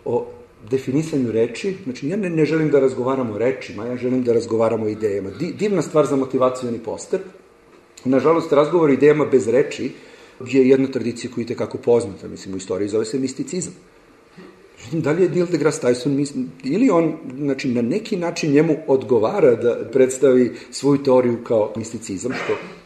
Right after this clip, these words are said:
teško da je slučaj, ili on ne zna o čemu priča. On izgovara reči za koje mu zapravo nije jasno šta znače, ali kada ga ljudi priča-,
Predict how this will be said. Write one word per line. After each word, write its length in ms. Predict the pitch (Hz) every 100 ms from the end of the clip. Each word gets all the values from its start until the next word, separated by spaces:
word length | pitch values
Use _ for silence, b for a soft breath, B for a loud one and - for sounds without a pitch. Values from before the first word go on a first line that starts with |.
| -
teško 300 | 113 - 113
da 80 |
je 60 | 101
slučaj, 460 | - 117 127 - 80 - _ _ _ -
ili 180 | 156
on 120 | 202 170
ne 160 | 113
zna 120 | 104
o 40 | 120
čemu 180 | 127 131
priča. 340 | 233 - - - b b b b -
On 120 | 160
izgovara 360 | 185 165 156
reči 260 | 139 127 -
za 100 | 135
koje 140 | -
mu 60 | 135
zapravo 320 | 107 104 139
nije 280 | 123 165 208
jasno 340 | 139 143 -
šta 220 | 123 - 120
znače, 400 | 104 98 - 165
ali 180 | 135 143
kada 180 | 151 135
ga 100 | 135
ljudi 240 | 175 180
priča-, 340 | 180 175 175